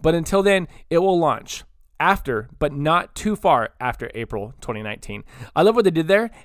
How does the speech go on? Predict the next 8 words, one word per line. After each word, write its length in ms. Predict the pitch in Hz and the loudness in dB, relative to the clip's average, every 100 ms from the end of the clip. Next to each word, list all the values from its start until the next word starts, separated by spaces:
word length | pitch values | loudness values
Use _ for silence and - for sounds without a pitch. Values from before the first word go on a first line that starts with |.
| _ _ - | _ _ -2
Uh, 300 | 147 127 113 | 0 0 -2
when, 560 | 135 - 127 247 170 - 123 135 | -2 -2 0 0 -2 -2 -8 -8
<laughs> 160 | - | -4
what, 240 | 135 156 147 | 4 4 4
what 180 | 147 | 2
they 80 | 143 | 2
put, 320 | 139 175 147 - | 2 2 0 -4
evil 580 | 165 180 190 185 170 | -4 2 4 4 0